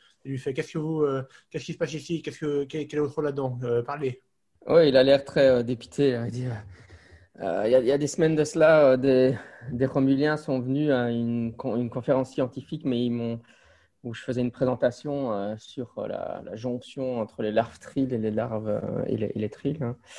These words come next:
Speaker 2: Et ils sont venus me parler d'un, qu'ils avaient fait une, qu'ils avaient découvert une forme supérieure de vie et que, euh, et qu'ils voulaient l'aider à la,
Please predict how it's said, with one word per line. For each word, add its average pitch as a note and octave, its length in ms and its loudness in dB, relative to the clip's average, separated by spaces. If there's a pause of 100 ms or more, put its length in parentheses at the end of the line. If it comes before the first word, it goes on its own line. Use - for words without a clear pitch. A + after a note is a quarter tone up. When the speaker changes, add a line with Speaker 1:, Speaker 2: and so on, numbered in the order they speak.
(560)
Speaker 2:
Et A#2+ 80 4
ils A#2 60 6
sont C3 160 4
venus C3+ 160 8
me C3+ 40 -2
parler C#3+ 300 6
d'un, A#2 560 4 (720)
qu'ils C3+ 140 0
avaient B2 100 8
fait C3 220 4
une, A#2+ 160 2
qu'ils C3 160 4
avaient B2+ 100 6
découvert C#3+ 340 4
une C3+ 120 6
forme C#3+ 260 -4
supérieure C#3+ 460 0
de C3 100 2
vie D3 520 -4
et A2+ 140 -4
que, - 80 -6
euh, A2 580 2 (200)
et - 80 -12
qu'ils - 160 -8
voulaient A#2+ 240 -2
l'aider B2 380 2
à A#2 100 2
la, A2 380 -6